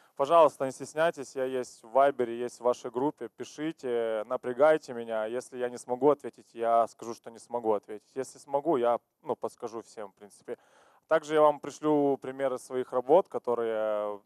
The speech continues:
ну, показали хорошие результаты. Э, вы сможете себе как пример просто брать эти аккаунты и делать любую нишу свою, оформлять под этот,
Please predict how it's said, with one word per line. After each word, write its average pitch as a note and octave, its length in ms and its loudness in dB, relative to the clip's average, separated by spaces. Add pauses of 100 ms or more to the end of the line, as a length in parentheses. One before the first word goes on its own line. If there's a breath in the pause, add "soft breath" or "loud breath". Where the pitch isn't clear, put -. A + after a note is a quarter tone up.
ну, C3+ 100 -8
показали A2+ 360 -8
хорошие B2 400 -8
результаты. D#3+ 560 -2 (520 soft breath)
Э, A2+ 260 4
вы B2+ 160 0
сможете C#3+ 440 -4
себе C#3 280 -8
как A#2+ 160 -8
пример D3+ 320 -2
просто B2+ 300 -4
брать A#2+ 220 -2
эти A#2+ 200 -16
аккаунты D3+ 540 2
и C3+ 140 -16
делать C#3 400 0
любую C3+ 460 4
нишу C#3 260 -6
свою, A2 240 -2
оформлять A#2 420 -6
под G#2+ 200 -8
этот, A2 260 -6